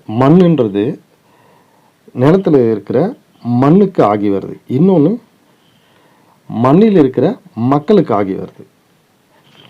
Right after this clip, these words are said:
இப்போ மண்ணை குறிக்குது அப்படின்னா அது உலகத்தை குறித்து, பின்னர் அங்க மண்ணில் வாழ்கின்ற, அதாவது உலகத்துல வாழ்கின்ற மக்களை குறிக்கிறது.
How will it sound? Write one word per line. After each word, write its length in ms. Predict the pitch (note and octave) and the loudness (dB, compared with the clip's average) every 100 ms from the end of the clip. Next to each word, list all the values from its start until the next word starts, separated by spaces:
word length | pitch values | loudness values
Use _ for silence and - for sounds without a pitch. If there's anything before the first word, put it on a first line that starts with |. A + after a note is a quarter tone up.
| _ _ _ _ _ _ - | _ _ _ _ _ _ -8
இப்போ 280 | A#2+ F3 - - | -6 -6 -8 -6
மண்ணை 360 | A#2 C#3+ G3 | 0 2 2
குறிக்குது 460 | F#3+ C#3 C3+ A#2+ C#3+ | 0 -2 -2 -2 -2
அப்படின்னா 540 | G2 G2 F2 F#2+ G3 - | -2 -8 -10 -10 -12 -10
அது 380 | G#2+ A#2+ C4 - - | -8 -4 -6 -6 -8
உலகத்தை 560 | A2 C3+ D3+ D3 B2 | -2 0 0 0 -4
குறித்து, 640 | - F#2+ F2+ - F#2+ E3+ - _ | -6 -10 -10 -10 -8 -8 -12 _
பின்னர் 460 | - C3 D#3 G2+ D#3+ _ _ _ _ - | -2 2 2 0 -6 _ _ _ _ -10
அங்க 320 | A2+ C3 G3+ - _ _ _ _ _ _ - | -4 -2 -2 -6 _ _ _ _ _ _ -4
மண்ணில் 500 | B2 E3+ F#3+ F3 F3 _ _ - | 0 4 2 0 -8 _ _ -6
வாழ்கின்ற, 440 | A#2 B2 A2+ G2+ | -2 -2 -2 -4
அதாவது 380 | G2 A#2 E3 C3 | -4 -2 2 2
உலகத்துல 240 | D#3 B2+ | 2 0
வாழ்கின்ற 520 | G#2 F#2 - F#2 F3+ A3+ | -2 -4 -8 -10 -8 -8
மக்களை 420 | G#2 G#2 E3 D3+ | -8 -4 0 0
குறிக்கிறது. 480 | D3+ F#2+ - F#2 E2+ | 0 -10 -12 -12 -12